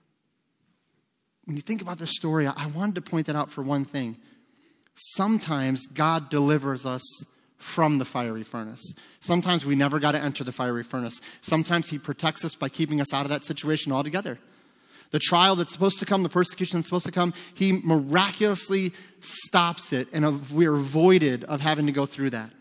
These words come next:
And praise God when he does that by his will. There's other times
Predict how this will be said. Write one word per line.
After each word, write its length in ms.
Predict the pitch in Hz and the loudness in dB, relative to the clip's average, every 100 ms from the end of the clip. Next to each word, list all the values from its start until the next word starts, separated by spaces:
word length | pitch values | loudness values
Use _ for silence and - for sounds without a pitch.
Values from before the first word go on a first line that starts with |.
| _ _ _ | _ _ _
And 120 | 135 123 | -12 -8
praise 400 | - 170 170 143 | 0 4 4 2
God 280 | 151 143 | 2 2
when 120 | 131 135 | 0 -2
he 80 | |
does 240 | 135 135 123 | 0 0 0
that 220 | 123 110 - - _ | -4 -6 -12 -20 _
by 180 | - 147 | 0 0
his 300 | 139 175 156 | 6 6 6
will. 260 | 135 143 110 - - - - _ _ _ _ _ _ _ _ _ - - | 2 0 -2 -8 -20 -20 -20 _ _ _ _ _ _ _ _ _ -16 -8
There's 160 | 143 139 | -2 2
other 180 | 220 202 | 4 4
times 500 | - 143 123 135 | 2 -2 0 -2